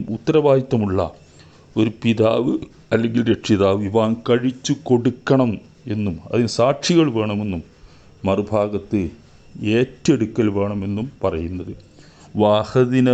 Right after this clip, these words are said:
മിൻകും മീസാഖൻ ഗലീളൻ" എന്ന ഖുർആൻ്റെ പ്രയോഗം സ്ത്രീകൾ പുരുഷന്മാരെ നിങ്ങളോട് സുദൃഢമായൊരു കരാർ വാങ്ങിയിരിക്കുന്നു എന്ന് പറയുന്ന ആ പ്രയോഗം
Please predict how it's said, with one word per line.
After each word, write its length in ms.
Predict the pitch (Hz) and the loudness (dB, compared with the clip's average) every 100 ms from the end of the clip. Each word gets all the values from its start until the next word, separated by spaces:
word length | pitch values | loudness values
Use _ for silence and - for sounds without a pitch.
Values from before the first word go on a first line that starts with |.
| 117 | 2
മിൻകും 500 | 117 113 - 175 214 - - - - - - 107 | 0 -2 -2 -2 -2 -6 -20 -20 -20 -20 -10 0
മീസാഖൻ 1080 | 101 117 143 151 - 147 143 139 - 160 160 156 139 | 4 6 4 0 2 2 4 -2 2 2 2 0 2
ഗലീളൻ" 680 | 117 113 113 117 120 147 156 | 4 4 2 2 2 2 2
എന്ന 160 | 117 120 | 0 0
ഖുർആൻ്റെ 400 | - 107 113 117 | 2 0 2 0
പ്രയോഗം 520 | 104 98 101 98 120 98 - - - - - | -2 0 0 -2 -6 -6 -10 -20 -20 -20 -16
സ്ത്രീകൾ 840 | - - - 131 139 160 - 117 113 135 - - - - - - | -16 -16 0 4 4 2 2 2 0 -2 -12 -20 -20 -20 -20 -10
പുരുഷന്മാരെ 1000 | - 135 143 - 160 113 104 101 104 117 - - - - - - 104 | 2 2 2 -2 0 2 2 2 0 -4 -6 -18 -20 -20 -20 -4 0
നിങ്ങളോട് 760 | 113 123 147 147 110 104 107 117 120 | 4 4 4 4 4 2 2 0 0
സുദൃഢമായൊരു 1160 | - - 123 139 156 156 170 170 139 135 131 123 - | -8 -2 0 2 -2 0 0 2 2 2 2 -2 -6
കരാർ 480 | - 110 120 131 139 - 113 | 0 2 2 2 0 -6 -4
വാങ്ങിയിരിക്കുന്നു 1040 | 113 117 117 117 117 101 - 117 107 120 113 | -2 -2 0 -2 -2 -4 -6 -4 0 2 2
എന്ന് 180 | 110 | 0
പറയുന്ന 420 | 117 110 104 110 113 | 0 0 0 -4 -6
ആ 80 | 107 | -6
പ്രയോഗം 520 | - 90 101 101 104 | -6 -4 -4 -4 -6